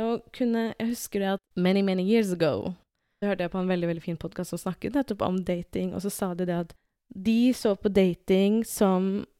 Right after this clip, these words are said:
de hadde et mindset når det kom til dating som jeg elsker å ha med meg, og de sa det at se på dating som datainnhenting.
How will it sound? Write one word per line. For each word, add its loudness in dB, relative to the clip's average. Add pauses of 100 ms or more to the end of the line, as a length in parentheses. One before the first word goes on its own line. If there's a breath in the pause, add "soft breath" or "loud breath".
(380)
de 6
hadde 4
et -4
mindset -2
når -4
det -8
kom -4
til -6
dating -4
som -6
jeg -6 (280)
elsker -2
å -2
ha -4
med -6
meg, -2
og -4
de -2
sa -4
det -2
at -4 (100)
se -2
på -4
dating 0
som -4 (520)
datainnhenting. -2